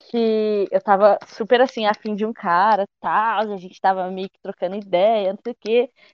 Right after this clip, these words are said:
E aí ele veio aqui na minha casa. Só que esse cara era muito tímido, mano. Ele era, tipo, era muito difícil ter con-, ter, manter uma conversa com ele, enfim.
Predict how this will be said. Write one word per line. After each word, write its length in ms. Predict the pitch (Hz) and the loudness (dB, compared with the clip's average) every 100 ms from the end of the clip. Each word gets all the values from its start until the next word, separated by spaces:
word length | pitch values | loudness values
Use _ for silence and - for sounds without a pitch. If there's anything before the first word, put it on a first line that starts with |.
| _ | _
E 80 | 202 | 4
aí 140 | 233 | 6
ele 400 | 262 311 311 349 | 4 -2 -6 -4
veio 160 | 311 294 | 4 4
aqui 160 | 294 294 | 4 -2
na 120 | 285 | -2
minha 220 | 269 320 | -2 -4
casa. 460 | - 226 185 175 - | 0 2 2 0 -8
Só 200 | - 254 | 0 0
que 100 | 320 | 0
esse 160 | 277 - | -6 -2
cara 240 | 233 226 | 0 2
era 140 | 233 | 2
muito 300 | 233 226 - 269 | 0 -4 -12 -18
tímido, 580 | - - 233 220 196 175 | -16 -10 -6 -6 -4 -6
mano. 300 | 175 170 165 | -2 -2 -2
Ele 160 | 165 165 | -2 -2
era, 200 | 185 185 - _ _ _ | -2 -6 -12 _ _ _
tipo, 180 | - - | -14 0
era 120 | 202 | 2
muito 220 | 214 220 240 | 2 -4 -6
difícil 580 | 240 - 220 - 196 - _ | -8 -6 -8 -8 -14 -16 _
ter 100 | 196 | -6
con-, 260 | 208 202 - - | -2 -2 -4 -6
ter, 280 | 196 196 190 | -2 -2 -4
manter 280 | 226 302 302 | -4 0 0
uma 80 | 277 | 0
conversa 420 | 277 214 208 208 | -2 2 2 2
com 140 | 190 | -8
ele, 220 | 165 190 196 | -6 -6 -8
enfim. 240 | - 156 | -10 -12